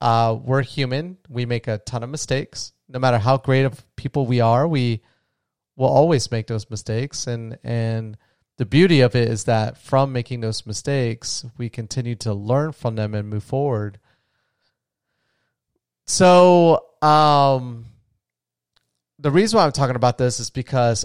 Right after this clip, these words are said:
I've always been the type of person that has enjoyed philosophical thoughts. I haven't really expressed too much of that in this podcast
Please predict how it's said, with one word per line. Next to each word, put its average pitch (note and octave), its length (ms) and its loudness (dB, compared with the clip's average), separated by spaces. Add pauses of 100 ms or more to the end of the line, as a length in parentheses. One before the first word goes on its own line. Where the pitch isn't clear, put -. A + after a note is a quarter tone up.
I've G#3 200 2
always F#3+ 420 2
been E3 160 -2
the C#3+ 80 -4
type C#3+ 200 0
of C3+ 80 -2
person C3+ 340 -4
that A#2 180 2
has A2 160 -4
enjoyed A#2+ 580 -2
philosophical B2+ 800 -2
thoughts. G#2 400 -4
I B2 80 2
haven't D3 400 -2
really D3 300 4
expressed C3 720 0
too D#3 120 -6
much B2 220 -2
of A#2+ 80 -4
that A#2 160 -2
in A#2 40 -10
this A2 140 -6
podcast C3+ 800 -6